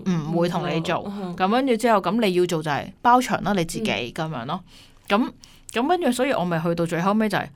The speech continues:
Speaker 2: 哦，好啦，我預期係咁樣，咁
Speaker 1: 嗯，嗯。
Speaker 2: 你哋都 offer 咗條路俾我行嘅，就係你自己租咗個場去，你自己包場啦，你自己，你自己搞晒所有嘢，宣傳我哋唔會幫你做，乜都唔會幫你做，
Speaker 1: 但係相比起自己包場，
Speaker 2: 咁樣。
Speaker 1: 你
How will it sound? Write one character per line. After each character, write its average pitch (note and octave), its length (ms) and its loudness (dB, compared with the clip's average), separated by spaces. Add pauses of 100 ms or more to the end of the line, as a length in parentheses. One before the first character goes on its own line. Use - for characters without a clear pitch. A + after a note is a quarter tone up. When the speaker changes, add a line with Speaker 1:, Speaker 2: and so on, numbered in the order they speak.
(120)
Speaker 2:
哦， F3 100 0
好 E3 160 -4
啦， A#3+ 160 2
我 E3+ 100 0
預 D#3 100 -4
期 D#3+ 140 -8
係 B2+ 160 -6
咁 C3+ 160 -8
樣， E3+ 140 -4
咁 G3 80 -2 (100)
Speaker 1:
嗯， A#3+ 60 -8
嗯。 A3 200 -8
Speaker 2:
你 G3+ 120 2
哋 F#3+ 140 0
都 D4+ 180 0
offer B3 360 6
咗 F3 120 2
條 A3 120 2
路 E3 200 0
俾 E3+ 200 0
我 F3 60 2
行 D#3+ 280 -6
嘅， C#3 120 -6
就 D3 80 -6
係 C#3+ 240 -2 (280)
你 F3+ 100 0
自 E3+ 140 -4
己 F3 120 0
租 G3+ 160 2
咗 G3 120 4
個 E3+ 100 -2
場 - 180 -8 (100)
去， C3+ 240 -4
你 D3+ 60 -4
自 D3+ 120 -8
己 C3+ 120 -6
包 E3 240 6
場 E3+ 260 -4
啦， D3+ 200 -2
你 C#3 160 -8
自 D#3 160 -10
己， D3+ 300 -4 (220)
你 F3 120 2
自 E3+ 100 0
己 C#3+ 100 0
搞 C#3+ 220 0
晒 D#3+ 180 -2
所 D3+ 180 -2
有 D#3+ 100 0
嘢， D3+ 140 -4
宣 G#3+ 200 0
傳 G3 180 -4
我 - 80 -6
哋 A2 120 -8
唔 - 40 -12
會 B2+ 100 -6
幫 E3+ 220 0
你 C#3 60 -4
做， C#3 160 -6 (140)
乜 F#3 120 -6
都 F#3 140 -6
唔 E3+ 60 -8
會 - 160 -12
幫 D3 200 -6
你 A#2 80 -8
做， - 200 -6 (100)
Speaker 1:
但 A#3 100 -2
係 D#3 40 -6
相 D4 200 -2
比 A#3+ 180 -4
起 A3+ 200 -4
自 G#3+ 120 -8
己 G#3 120 -6
包 A3 240 -8
場， A3 220 -14
Speaker 2:
咁 F3 40 -8
樣。 - 80 -8
Speaker 1:
你 E3+ 140 -8